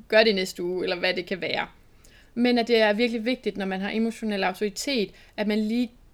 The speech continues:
giver sig selv lov til at mærke efter, sove på det, en nat, to nætter, tre nætter, for ligesom at mærke efter, men synes jeg også, det er en god idé i morgen eller i overmorgen. Fordi at så kører man ned af de her følelsesbølger, og så lander man i den her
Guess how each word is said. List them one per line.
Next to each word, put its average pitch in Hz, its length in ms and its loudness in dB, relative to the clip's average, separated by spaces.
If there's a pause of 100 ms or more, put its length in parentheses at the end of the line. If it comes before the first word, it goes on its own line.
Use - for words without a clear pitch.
(160)
giver 233 160 2
sig 220 180 -2
selv 240 360 -2
lov 214 320 4
til 226 260 -2
at 208 100 0
mærke 202 240 -2
efter, - 460 -6
sove 254 400 -2
på 202 140 -2
det, - 140 -10 (300)
en 311 160 0
nat, 175 200 0
to 262 200 -6
nætter, 190 220 -4
tre 277 280 -2
nætter, - 240 -4 (440)
for 285 240 0
ligesom 240 360 0
at 196 80 0
mærke 190 240 0
efter, 220 200 -4
men 196 80 -8
synes 220 180 -8
jeg 226 60 2
også, 226 100 -4
det 247 80 -6
er 226 40 0
en 220 40 -2
god 233 180 2
idé 208 40 2
i 208 40 0
morgen 208 480 2
eller 185 160 -4
i 180 120 -4
overmorgen. 190 520 -4 (580)
Fordi 277 600 -6
at 208 140 -4
så 240 160 -4 (200)
kører 214 200 -4
man 208 140 0
ned 247 260 0
af 196 100 -6
de 214 60 -8
her 214 100 0
følelsesbølger, 220 760 -2 (340)
og 214 100 -6
så 247 80 0
lander 220 300 2
man 208 160 0
i 196 80 -4
den 214 140 -4
her 226 140 -4